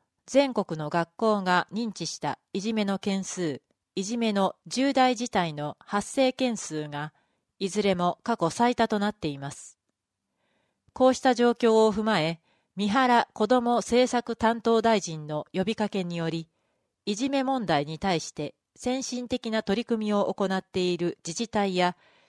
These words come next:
いじめ問題に関わる専門家との意見交換会が行われ、本市から大松市長と重村子ども総合支援センター長が出席しました。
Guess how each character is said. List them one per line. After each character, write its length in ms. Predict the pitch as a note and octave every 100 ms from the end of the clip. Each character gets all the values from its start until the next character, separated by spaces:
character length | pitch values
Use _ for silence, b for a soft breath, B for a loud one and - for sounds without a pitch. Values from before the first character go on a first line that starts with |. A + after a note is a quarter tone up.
| b -
い 80 | G3
じ 140 | A#3+
め 140 | C#4
問 240 | B3+ C4 A3+
題 220 | E3 D3
に 140 | D#3
関 280 | - G3 A3+
わ 100 | A3+
る 120 | G#3 D3+
専 300 | - A3+ A3
門 200 | A3 G#3+
家 100 | G3
と 140 | G3+
の 200 | E3 D3+ - _ _ _ _ -
意 80 |
見 220 | F#3 D4 C#4+ C4
交 140 | C4+
換 280 | C4 C4 A#3
会 220 | E3+ D3+
が 200 | C#3 D3 -
行 180 | -
わ 260 | E3+ E3 D#3
れ、 180 | D3+ D#3 _ _ _ _ _ _
本 220 | B3+ A#3
市 100 | -
か 140 | E3+
ら 200 | D3+ D#3 b b b _
大 220 | G3+ C4+
松 220 | C4 B3+
市 120 | B3 -
長 260 | G3 E3
と 260 | - D3 - _ _ -
重 320 | - G#3 C#4+
村 340 | C4+ F3+ C#3+ -
子 140 | -
ど 100 | G#3+
も 160 | A#3+ A#3
総 300 | - A#3+ C4
合 200 | B3+ A#3+
支 220 | A#3 A#3
援 160 | B3+ A#3+
セ 180 | - B3
ン 80 |
タ 160 | A3+ A#3+
ー 60 | F#3+
長 240 | E3+ D#3
が 240 | D3 D3 -
出 180 | - F3+
席 280 | - F#3 -
し 140 | -
ま 100 | D#3+
し 120 | -
た。 140 | -